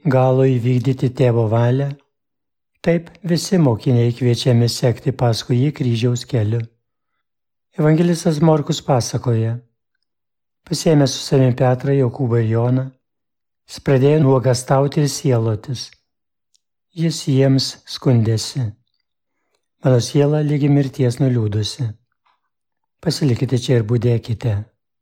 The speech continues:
Į tris mokinius Jėzus kreipėsi vėlgi psalmių žodžiais. Pasakymas "mano siela nuliūdusi" paimtas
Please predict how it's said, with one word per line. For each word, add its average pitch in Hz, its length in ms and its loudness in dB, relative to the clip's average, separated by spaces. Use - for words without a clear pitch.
Į 175 80 0
tris 175 240 0
mokinius 151 500 2
Jėzus 120 400 0
kreipėsi 127 560 0
vėlgi 147 420 0
psalmių 120 480 0
žodžiais. 113 640 -2
Pasakymas 135 760 0
"mano 131 240 4
siela 123 360 2
nuliūdusi" 139 680 0
paimtas 131 720 -2